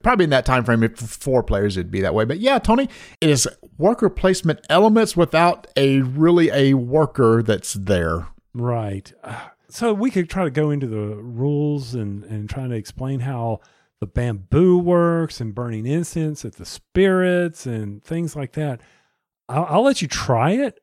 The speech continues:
Speaker 2: I think it will get confusing, but the whole premise is that when you are playing this game, you've got four main actions that you can take, and those are, well, uh, let's get to the theme.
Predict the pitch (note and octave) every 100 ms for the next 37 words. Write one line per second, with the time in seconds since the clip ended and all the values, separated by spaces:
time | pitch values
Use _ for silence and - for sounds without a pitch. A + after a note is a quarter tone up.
0 | - B2 E3 C3+ B2 A2+ G#2 A#2 A#2 G#2
1 | - D3 F3+ G3 G#3 G3 _ _ _ _
2 | - C#3+ C#3+ _ _ C#3+ C3+ - G#3 A3
3 | E3+ - G3+ F#3+ - D3+ C#3 C3 - C3+
4 | B2+ B2 - _ _ _ _ - B2 C3
5 | C3 D#3+ G#3+ E3 D3 - - E3+ F3 F3+
6 | E3+ E3+ - - E3 E3+ A2 A2 A2 -
7 | _ _ _ _ _ - B2 E3 F3+ C#3
8 | - D#3 E3 D#3 D3 C3+ C3+ C#3+ - A#2
9 | A2 A2+ A2 - G2+ - D#3 B2 A#2 -
10 | - A2+ A#2 C3 D3 C#3+ - - A2+ A2+
11 | A2+ - - G#3+ _ - G3+ - G#3+ B3+
12 | F4 D#4+ A#3 D3 - C#3 D#2